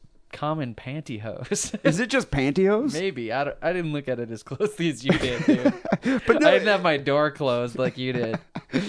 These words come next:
Speaker 2: Well, it looks like the one that I have in my closet.
Speaker 1: <laughs>
Speaker 2: It's my, my, my cat suit. But I didn't know that you could fill it up with goldfish.
Speaker 1: Well, it's also funny that in the goldfish video, and there's also a worm video, they apparently just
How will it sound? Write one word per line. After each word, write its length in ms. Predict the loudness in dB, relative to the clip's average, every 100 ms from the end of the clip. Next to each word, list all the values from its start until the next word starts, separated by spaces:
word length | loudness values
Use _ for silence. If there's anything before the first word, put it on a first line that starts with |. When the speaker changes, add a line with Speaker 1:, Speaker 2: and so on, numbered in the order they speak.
| -6 2
Speaker 2:
Well, 160 | 2
it 80 | 4
looks 180 | 0 2
like 180 | 2 4
the 60 |
one 200 | 2 2
that 100 | 4
I 60 | 4
have 160 | 6
in 100 | 4
my 120 | 4 2
closet. 520 | 0 2 2 2 0 -2 0
Speaker 1:
<laughs> 20 | 4 6
Speaker 2:
It's 200 | 6 2
my, 200 | 2 2
my, 160 | 4 2
my 180 | 4 2
cat 320 | 4 2 0
suit. 340 | 0 0 0 -6 -20 -20 -18 4
But 120 | 6
I 80 | 6
didn't 180 | 4 4
know 100 | 4
that 160 | 4
you 80 | 4
could 160 | 0 4
fill 180 | 4
it 80 | 6
up 140 | 4 0
with 100 | 2
goldfish. 680 | 4 4 0 -2 -2 -6 -14 -20 -20 -6
Speaker 1:
Well, 180 | 2 2
it's 100 | 4
also 260 | 4 4 0
funny 400 | 2 2 2 0
that 420 | 4 4 4 0
in 140 | -2 0
the 80 | -2
goldfish 720 | 0 0 2 0 0 0 0
video, 800 | -2 -2 2 2 4 4 2 2
and 180 | 2 2
there's 140 | 4
also 300 | 2 2 2
a 120 | 2
worm 420 | 2 0 0 -2
video, 560 | 0 0 2 0 2 0
they 200 | 0 0
apparently 520 | 0 0 0 0 -2
just 280 | 0 -4 -6